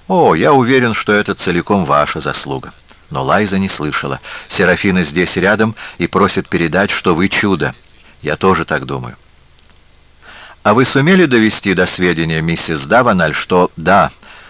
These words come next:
Майк Джафрус сразу ей позвонил. Через него она просила передать,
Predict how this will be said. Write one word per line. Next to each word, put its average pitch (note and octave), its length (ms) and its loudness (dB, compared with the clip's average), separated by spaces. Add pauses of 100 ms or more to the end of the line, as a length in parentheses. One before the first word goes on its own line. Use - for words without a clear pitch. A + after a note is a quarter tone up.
(200)
Майк G2+ 540 0 (120)
Джафрус G2+ 680 -2 (240)
сразу G#2+ 400 0
ей D#2+ 180 -2
позвонил. D2 540 -6 (600)
Через F3 300 0
него E3+ 380 4
она G2 240 4
просила F#2 440 0
передать, F2 520 -2